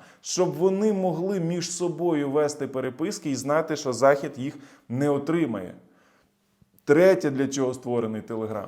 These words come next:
Щоб мати переписки, в яких переписуються на пострадянському просторі та в світі, і читати їх. Четверте, для чого створився Telegram? Щоб мати своє медіа. Це типу російський Twitter. Маєш канали,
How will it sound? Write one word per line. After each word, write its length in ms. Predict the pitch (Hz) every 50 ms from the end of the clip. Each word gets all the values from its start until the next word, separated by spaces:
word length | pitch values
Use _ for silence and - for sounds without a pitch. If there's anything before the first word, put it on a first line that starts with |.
| - -
Щоб 400 | - - - 180 180 170 135 160
мати 400 | 180 202 208 202 - - 175 165
переписки, 760 | 175 170 170 170 165 165 160 - 208 240 233 233 - 180 156
в 40 | 147
яких 400 | 156 151 - 185 190 - - -
переписуються 840 | 151 143 147 143 147 170 175 165 - - 139 135 123 - 147 135
на 180 | 127 135 143 143
пострадянському 1000 | 143 - - 175 165 - - 139 131 131 131 135 131 123 120 - 127 127 123 117
просторі 460 | 120 123 135 131 127 131 127 117 117
та 180 | 117 117 127 123
в 60 | 120
світі, 540 | 120 - 156 175 208 220 214 - 190 135 - - - - - -
і 120 | - 214 185
читати 760 | - - - 202 180 - - 185 185 185 170 156 - - 120
їх. 260 | 110 101 92 90 - - - _ _ _ _ _ _ _ _ _ _ _
Четверте, 760 | - - - 165 - - 139 139 175 190 196 196 190 175 156
для 180 | 131 123 131 127
чого 280 | - 143 139 123 120
створився 480 | 117 120 - 120 117 117 110 - - 104
Telegram? 540 | - - 110 107 104 104 107 107 104 95 87 82 - -
Щоб 220 | - - 131 117
мати 300 | 131 143 147 143 147 135
своє 300 | - - 131 135 135 123
медіа. 600 | 117 120 131 139 147 147 135 110 104 104 90 87 - - - _ _ _ _
Це 140 | - - 117
типу 400 | 117 - 156 175 180 - 208 190
російський 500 | 165 131 - - 143 135 - - 147 139
Twitter. 420 | 139 - - 175 170 - - 90 - - _ _ _ _ _ _ _ _ _ _ _ _ _ _ _ -
Маєш 380 | 117 143 151 143 131 123 -
канали, 560 | - - 117 113 135 165 202 208 214 208 202